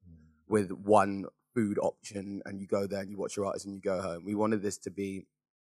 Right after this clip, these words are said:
Speaker 2: for the Cambridge locals, a kind of their own festival and experience of everything that's great about that area of the U K,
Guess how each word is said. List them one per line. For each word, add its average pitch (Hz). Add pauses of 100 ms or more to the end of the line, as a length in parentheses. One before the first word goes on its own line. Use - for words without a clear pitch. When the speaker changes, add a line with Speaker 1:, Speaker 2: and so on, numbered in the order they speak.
(140)
Speaker 2:
for 120
the 107
Cambridge 120
locals, 107 (240)
a 107
kind 104
of 90
their 113
own 101
festival 104
and 95
experience 104
of 101
everything 98
that's -
great 107
about 95 (220)
that 104
area 104
of 95
the 101
U 101
K, 104